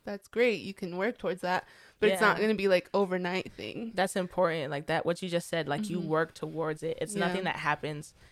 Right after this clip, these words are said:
Speaker 2: instantly. Like, and you shouldn't be comparing yourself, like,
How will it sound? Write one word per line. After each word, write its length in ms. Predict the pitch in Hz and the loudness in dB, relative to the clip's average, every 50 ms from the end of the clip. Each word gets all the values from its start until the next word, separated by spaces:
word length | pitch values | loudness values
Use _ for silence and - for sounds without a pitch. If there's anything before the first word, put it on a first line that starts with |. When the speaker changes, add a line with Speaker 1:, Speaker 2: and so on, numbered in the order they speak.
| _ _ _ _ _ _ - | _ _ _ _ _ _ -4
Speaker 2:
instantly. 580 | 196 190 185 - 190 175 110 127 156 143 - | -4 -4 -4 -2 -2 -2 -2 -2 -4 -6 -6
Like, 240 | - - - - - - | -6 -8 -8 -10 -8 -4
and 200 | - 180 185 185 | -2 -2 0 0
you 80 | 185 | 0
shouldn't 420 | 185 - - - 190 190 185 - - | 0 0 2 4 6 6 6 4 2
be 140 | 170 170 160 | -2 -4 -4
comparing 500 | - 170 160 - - 170 165 156 151 151 | -4 -6 -6 -4 -2 -2 -2 -2 -2 -4
yourself, 500 | 151 156 - - 151 147 123 131 - - | -6 -8 -6 -4 -2 -2 -2 -2 -4 -6
like, 280 | 160 143 135 - _ | -8 -10 -10 -12 _